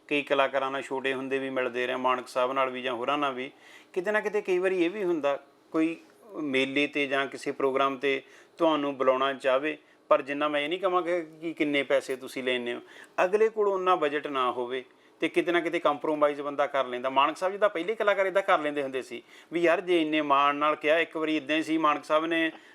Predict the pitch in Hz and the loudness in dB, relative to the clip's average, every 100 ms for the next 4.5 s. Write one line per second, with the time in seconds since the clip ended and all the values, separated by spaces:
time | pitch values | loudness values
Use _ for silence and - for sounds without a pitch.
0 | - 156 160 156 160 139 - 160 156 143 | -6 -2 0 0 0 -2 -2 0 2 2
1 | 123 123 139 160 175 190 202 208 185 175 | 2 0 -2 -2 0 0 0 -2 0 2
2 | 165 180 180 185 165 160 151 156 - - | 2 2 -4 -4 0 0 0 -4 -8 -6
3 | - 156 160 165 156 160 147 147 139 143 | 0 2 2 0 0 0 0 0 2 0
4 | 139 139 135 135 214 | 0 -4 -6 -6 -8